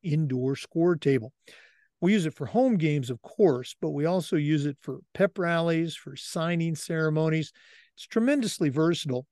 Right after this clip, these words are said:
and their customer service is just outstanding. Go to sideline interactive dot com. Schedule that live web demo. Their products also generate income through sales. Uh, we had the board paid for before we even had our first game.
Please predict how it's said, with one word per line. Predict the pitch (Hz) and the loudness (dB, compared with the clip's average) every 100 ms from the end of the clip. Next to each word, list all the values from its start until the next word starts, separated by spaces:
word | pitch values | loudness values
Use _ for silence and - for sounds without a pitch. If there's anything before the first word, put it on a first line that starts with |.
| _ _ - | _ _ -8
and | 147 | -4
their | |
customer | - 208 - 180 | 2 2 2 -4
service | 143 170 170 139 120 - _ - | -2 2 2 0 -4 -10 _ -6
is | 160 143 | -4 -4
just | 120 139 135 143 | -4 -4 -4 -6
outstanding. | 139 123 - 135 139 123 113 _ _ _ _ _ - | -10 -12 -10 -4 -2 -4 -8 _ _ _ _ _ -4
Go | 143 | -4
to | 123 | -4
sideline | - 160 208 208 220 226 | -2 2 2 0 0 -2
interactive | 202 175 160 151 - 165 143 | -2 -2 0 0 -2 -6 -4
dot | 139 143 - | -4 -4 -4
com. | 147 117 127 _ _ _ | -4 -4 -10 _ _ _
Schedule | - - 151 156 202 | -16 -2 0 2 -2
that | 170 156 151 | -2 -2 -4
live | 131 139 143 151 | -6 -4 -4 -4
web | 127 139 143 135 | -4 -2 -2 -2
demo. | 143 117 113 - - - - | -4 -4 -10 -16 -20 -16 -4
Their | 165 | -2
products | 196 196 175 - | 0 0 0 -4
also | 175 175 240 - 151 135 135 _ _ - 131 | -4 0 0 0 0 0 -4 _ _ -10 -4
generate | 143 160 151 143 156 | -2 0 2 0 -2
income | 185 208 226 - 135 127 139 _ _ - | -2 0 0 -2 -4 -4 -8 _ _ -8
through | 156 139 | -4 -4
sales. | - 180 208 160 147 143 - | -2 2 4 4 0 -14 -14
Uh, | 160 147 160 | -10 -8 -2
we | 196 | 0
had | 208 | 0
the | 127 | 2
board | 151 190 165 | 4 4 4
paid | 170 202 190 | 0 0 -2
for | - 143 147 | -4 -4 -4
before | 143 170 165 | -6 -4 -4
we | 165 170 | -2 0
even | 170 | 0
had | 165 175 | -2 -2
our | 160 | -2
first | 185 185 - | -2 -2 -2
game. | 214 180 | -2 -2